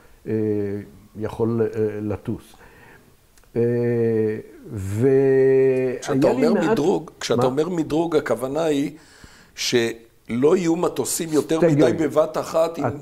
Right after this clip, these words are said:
Speaker 2: שגמרו שעות. זאת
Speaker 1: ב-,
Speaker 2: אומרת,
Speaker 1: ב-,
Speaker 2: שיהיה חל-, אה,
Speaker 1: לא,
Speaker 2: דירוג
Speaker 1: מה
Speaker 2: ב-
Speaker 1: שאתה עושה,
Speaker 2: כן.
Speaker 1: מה שאתה עושה, יש לך את תוכנית התחזוקה של כל מטוס.
Speaker 2: כן.
Speaker 1: שנניח כל כך וכך שעות טיסה, אתה צריך לבדוק את כך וכך דברים.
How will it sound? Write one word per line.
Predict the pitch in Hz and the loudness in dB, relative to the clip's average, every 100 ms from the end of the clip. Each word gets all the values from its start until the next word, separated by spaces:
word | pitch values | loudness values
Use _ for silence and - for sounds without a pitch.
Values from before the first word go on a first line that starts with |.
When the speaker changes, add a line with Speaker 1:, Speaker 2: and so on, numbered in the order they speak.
| - | -12
Speaker 2:
שגמרו | - 160 139 147 156 | -8 -2 0 0 0
שעות. | 180 180 - 151 113 | -2 -2 4 4 4
זאת | 120 113 | -2 -4
Speaker 1:
ב-, | |
Speaker 2:
אומרת, | 135 143 139 | -4 -2 -2
Speaker 1:
ב-, | 139 | -4
Speaker 2:
שיהיה | 135 143 165 170 175 | -8 -8 -6 -6 -6
חל-, | - 143 139 143 | -6 -6 -8 -10
אה, | 135 127 131 120 - - _ 131 | -8 -8 -10 -14 -20 -20 _ -4
Speaker 1:
לא, | |
Speaker 2:
דירוג | 156 151 190 202 | 0 2 2 2
Speaker 1:
מה | 131 | 2
Speaker 2:
ב- | 156 | 2
Speaker 1:
שאתה | 196 170 156 | 2 0 -2
עושה, | 131 - 139 123 113 127 - | -2 -4 -4 -2 -2 -6 -10
Speaker 2:
כן. | - 95 | -8 -6
Speaker 1:
מה | 123 | -6
שאתה | 123 123 101 | -6 -8 -6
עושה, | 104 101 - 113 110 107 | -8 -8 -4 -2 -2 0
יש | 151 - | -2 -2
לך | 165 - 131 127 127 | -6 -4 -2 -2 -4
את | 120 - | -6 -6
תוכנית | - 139 139 139 | -8 -4 -4 -4
התחזוקה | - 107 101 101 - 123 | -8 -6 -4 -6 -4 -6
של | - 104 95 | -6 -8 -4
כל | - | 0
מטוס. | 139 113 101 - 76 - - - | 0 0 -6 -10 -12 -16 -20 -20
Speaker 2:
כן. | - - - | -18 -18 -20
Speaker 1:
שנניח | - 135 139 165 139 - | -12 -6 -4 -2 -4 -2
כל | 156 165 - | 0 0 0
כך | 156 151 | -4 -4
וכך | 147 - 143 | -6 -6 -8
שעות | - 120 139 | -6 -4 -4
טיסה, | - 120 - 131 | -6 -6 -2 -2
אתה | 117 123 | -2 -6
צריך | - 127 | -6 -6
לבדוק | 139 107 104 139 135 | -4 -4 0 0 -2
את | - - | -10 -8
כך | - 131 127 | -6 -6 -6
וכך | 117 - 104 | -8 -6 -6
דברים. | 101 98 76 | -6 -4 -6